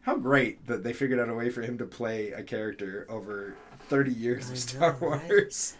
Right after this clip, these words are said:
Speaker 2: I have decided, uh, I told myself, uh, talking about it, if I could pick, you know, acting,
Speaker 1: Mm-hmm.
Speaker 2: it's like, I would be the character that is, or, or I would tell them,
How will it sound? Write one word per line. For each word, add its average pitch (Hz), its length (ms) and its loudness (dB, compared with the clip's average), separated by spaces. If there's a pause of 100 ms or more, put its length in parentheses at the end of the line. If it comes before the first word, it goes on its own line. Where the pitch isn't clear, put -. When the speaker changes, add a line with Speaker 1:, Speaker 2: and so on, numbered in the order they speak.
(120)
Speaker 2:
I 156 180 2
have 196 220 -4
decided, 120 680 -4
uh, - 100 -4 (140)
I 127 60 -8
told 127 180 -6
myself, 113 440 -8 (140)
uh, 90 100 -18 (120)
talking 127 240 -10
about 117 140 -8
it, - 100 -14 (1040)
if - 100 -10
I 160 140 -2
could 180 220 -8
pick, - 340 -10
you 135 80 -14 (180)
know, 87 200 -14 (160)
acting, 123 480 -6 (840)
Speaker 1:
Mm-hmm. 92 200 -12 (120)
Speaker 2:
it's - 120 -20
like, 127 180 -8
I 143 160 -2
would 202 160 -4
be 196 160 -6
the 185 200 -10
character - 920 -10 (920)
that 127 140 -2
is, 117 440 -10 (180)
or, 131 140 -6
or 143 260 2
I 135 180 -2
would 127 200 -4 (340)
tell 143 320 -2
them, 120 220 -6